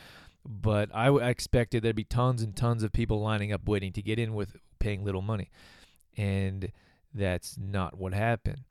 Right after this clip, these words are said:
And I'm not saying we, we had, I only had, I only took twenty people, I guess, first off. So we, I cut it off at twenty people,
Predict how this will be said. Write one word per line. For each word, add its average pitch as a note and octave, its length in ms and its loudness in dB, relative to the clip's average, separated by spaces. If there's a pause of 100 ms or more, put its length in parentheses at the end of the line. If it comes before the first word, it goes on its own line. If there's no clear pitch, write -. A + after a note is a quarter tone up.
(120)
And C3 80 4
I'm C3+ 80 2
not C#3 140 4
saying B2+ 240 4
we, A#2+ 180 2
we C3 220 2
had, C3 280 4
I B2+ 140 4
only C#3+ 220 6
had, B2 140 4
I A#2 60 -2
only C3 160 4
took A2+ 200 2
twenty G#2 240 -4
people, - 320 -2 (220)
I - 40 -4
guess, F#2+ 180 -6
first - 380 -4
off. C#2 300 -6
So F#2 320 -4 (420)
we, G#2 240 2
I G#2 80 0
cut A2+ 200 2
it G#2 100 2
off G2+ 240 2
at F#2+ 80 -4
twenty G2 240 -2
people, G#2+ 480 0